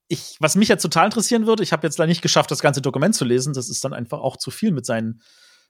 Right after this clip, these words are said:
äh, vierhundert Seiten oder so. Ähm, das ist, äh, es war ja so, dass da ich, dass das, ähm, zum Beispiel, um jetzt noch mal Ro-, Rollenspiele zu erwähnen, so ein Dungeons and Dragon Buch, das ist ja nichts weiter als ein Buch.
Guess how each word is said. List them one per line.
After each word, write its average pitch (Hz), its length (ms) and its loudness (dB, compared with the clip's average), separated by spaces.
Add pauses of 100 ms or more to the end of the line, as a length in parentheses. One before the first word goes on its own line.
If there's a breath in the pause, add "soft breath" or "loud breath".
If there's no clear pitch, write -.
(100)
äh, 117 380 6 (200)
vierhundert 123 380 -2
Seiten 147 300 4
oder 107 180 0
so. 117 340 -4 (1040)
Ähm, 139 480 0 (640 soft breath)
das - 240 -2
ist, - 360 0
äh, 151 360 6 (400)
es - 160 -6
war 147 120 6
ja 151 160 6
so, 143 160 0
dass 151 200 2
da 143 140 4
ich, 139 260 -4
dass - 220 -4
das, - 360 -2 (520 soft breath)
ähm, 135 280 2
zum - 120 -4
Beispiel, 139 420 2
um 143 140 -4
jetzt 135 140 0
noch 135 80 0
mal 120 280 2
Ro-, - 120 -6
Rollenspiele 170 500 0
zu - 100 -4
erwähnen, 120 280 0
so 120 100 -6
ein 113 80 -4
Dungeons 165 360 0
and 131 180 -8
Dragon 175 340 2
Buch, 131 240 -4
das - 120 -6
ist 139 120 0
ja 147 60 4
nichts 147 160 -2
weiter 127 120 2
als 113 160 0
ein 120 140 -8
Buch. - 400 -2